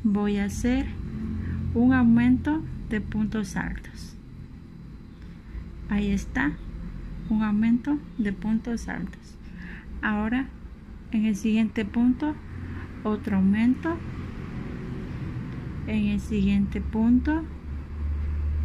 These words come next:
otro aumento. Voy tres aumentos de puntos altos.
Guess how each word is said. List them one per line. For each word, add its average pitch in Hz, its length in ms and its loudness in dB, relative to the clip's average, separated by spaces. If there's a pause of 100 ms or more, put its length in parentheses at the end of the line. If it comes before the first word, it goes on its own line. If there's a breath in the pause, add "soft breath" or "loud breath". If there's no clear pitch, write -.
(100)
otro 214 420 2
aumento. 208 680 4 (880)
Voy 196 260 4
tres 214 400 -2
aumentos 233 800 2 (920)
de 208 160 0
puntos 202 560 -2
altos. 240 420 0